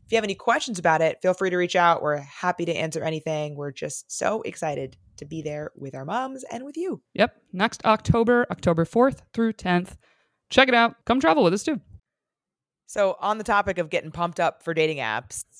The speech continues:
Speaker 1: we have this week's topic, which is dating app prompts inspired by our, like, banter conversation with Lindsay a couple weeks ago.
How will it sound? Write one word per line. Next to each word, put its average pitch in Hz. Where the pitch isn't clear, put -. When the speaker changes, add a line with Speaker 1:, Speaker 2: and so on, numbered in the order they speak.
Speaker 1:
we 180
have 165
this 170
week's 185
topic, 165
which 165
is 151
dating 185
app 202
prompts 147
inspired 156
by 156
our, 147
like, 139
banter 147
conversation 147
with 143
Lindsay 143
a 139
couple 139
weeks 135
ago. 123